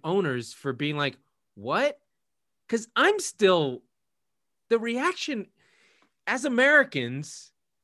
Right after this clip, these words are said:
who have had our sports essentially be professional, for profit forever,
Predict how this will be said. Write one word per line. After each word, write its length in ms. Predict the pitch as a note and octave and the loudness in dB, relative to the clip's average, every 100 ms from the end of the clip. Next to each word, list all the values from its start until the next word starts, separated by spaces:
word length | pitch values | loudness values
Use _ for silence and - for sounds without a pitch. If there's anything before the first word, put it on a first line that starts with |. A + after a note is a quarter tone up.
| _ | _
who 200 | F#3 F3+ | 4 6
have 240 | E3+ C#3+ | 4 0
had 240 | D3 F3 F3+ | 0 2 4
our 120 | D#3 | 2
sports 480 | - - E3+ F3+ D3+ | -2 -4 0 0 -2
essentially 500 | - F#3+ G3+ F#3+ D#3 | -6 -4 -2 -2 -2
be 420 | D#3 D#3+ D3+ - _ _ | -2 -2 -2 -6 _ _
professional, 880 | D3+ C3+ E3+ E3 E3 D#3+ D3 C#3+ - _ _ | -6 0 0 0 -2 -2 0 -2 -8 _ _
for 400 | - E3 E3+ E3 | -8 2 2 2
profit 640 | - D#3 D3 - C#3 C3 _ _ _ _ _ _ | 0 0 0 0 -2 -2 _ _ _ _ _ _
forever, 840 | _ E3+ D#3 C3 F#3 C#3 G2+ A2+ | _ 2 4 6 4 2 -4 -8